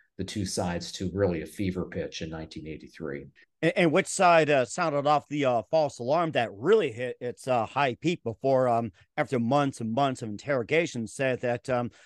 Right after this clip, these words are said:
Speaker 2: okay, it was, it was false, it was a mistake and all that?
Speaker 1: Uh, are, are you referring to the Colonel Petrov incident, the,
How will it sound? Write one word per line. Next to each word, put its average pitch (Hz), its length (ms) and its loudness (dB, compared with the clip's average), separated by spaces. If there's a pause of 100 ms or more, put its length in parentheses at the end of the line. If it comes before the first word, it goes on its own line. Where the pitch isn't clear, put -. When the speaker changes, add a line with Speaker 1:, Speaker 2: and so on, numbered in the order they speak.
(140)
Speaker 2:
okay, 151 360 4
it 160 80 4
was, 151 240 2
it 156 140 -2
was 147 200 0
false, 175 420 2
it 139 60 -2
was 131 200 -4
a - 20 -4
mistake 127 580 -6
and 92 80 -8
all 80 140 -10
that? - 180 -14 (2000)
Speaker 1:
Uh, 110 540 4 (180)
are, 123 120 4
are 120 240 2
you 131 280 6
referring 117 520 0
to 117 180 -4
the 98 380 0 (480)
Colonel 120 260 2
Petrov 135 580 2 (580)
incident, 127 560 0 (120)
the, 95 380 2